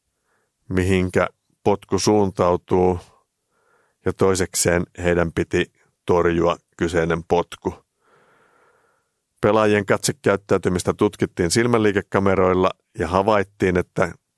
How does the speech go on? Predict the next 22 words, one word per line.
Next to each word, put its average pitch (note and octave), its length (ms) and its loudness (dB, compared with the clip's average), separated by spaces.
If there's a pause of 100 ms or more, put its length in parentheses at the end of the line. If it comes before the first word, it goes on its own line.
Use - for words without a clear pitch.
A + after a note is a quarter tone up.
(300)
katsekäyttäytyminen G2+ 1300 0
ja F#2+ 100 0
sitä F#2+ 220 0
kautta F#2 320 -2
myös F#2 340 0
eri F#2 220 0
aivoalueiden F2 840 0 (100)
aktivoituminen F2 920 -2
oli F2 140 -2
täysin G2 400 -2
erilaista F#2+ 720 0 (680)
silloin, F2+ 400 0
kun E2+ 300 -6 (760)
tehtävänä F2 400 -2
oli F2 120 -4
selittää B2 560 -2 (160)
temppu, F#2 640 -4 (800)
verrattuna F2 460 -2
siihen, E2+ 340 0
kun E2 180 -6
tehtävänä E2 500 -2
oli E2+ 160 -2